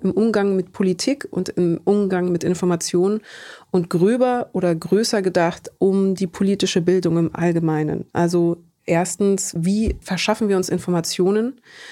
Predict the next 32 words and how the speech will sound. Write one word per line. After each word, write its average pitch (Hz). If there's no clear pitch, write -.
Wie 175
verschaffen 185
wir 190
uns 175
valide 202
Informationen? 175
Wo 190
schließen 202
wir 190
Bildungslücken 160
in 170
Bezug -
auf 165
politischen 175
Prozess, 220
das -
politische 175
Verfahren, 185
aber 165
auch 175
in 180
Bezug 175
auf 165
die -
Geschichte 170
Deutschlands, 165
in -
Bezug -
auf 156
Geschichte 196
im 180
Allgemeinen? 170